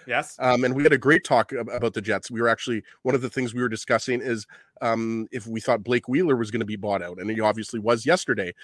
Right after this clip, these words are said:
Speaker 2: But, uh, yes, shout out to Mark.
Speaker 1: Are you wearing any sunscreen? I'm just saying you might wanna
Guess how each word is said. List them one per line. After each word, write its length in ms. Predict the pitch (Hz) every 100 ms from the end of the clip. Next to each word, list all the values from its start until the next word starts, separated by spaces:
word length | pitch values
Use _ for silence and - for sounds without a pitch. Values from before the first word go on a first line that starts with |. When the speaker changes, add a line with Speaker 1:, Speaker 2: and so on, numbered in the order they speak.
| - _ _ _
Speaker 2:
But, 300 | - 107 -
uh, 180 | 117 107
yes, 300 | 113 131 -
shout 280 | - - 131
out 120 | 135 -
to 80 |
Mark. 300 | 113 101 - - _ 180
Speaker 1:
Are 60 |
you 80 | 240
wearing 260 | 320 302 196
any 180 | 202 220
sunscreen? 580 | 240 226 220 233 226
I'm 100 | 214
just 160 | 190 202
saying 220 | 208 180
you 100 | 175
might 140 | 175 185
wanna 280 | 185 165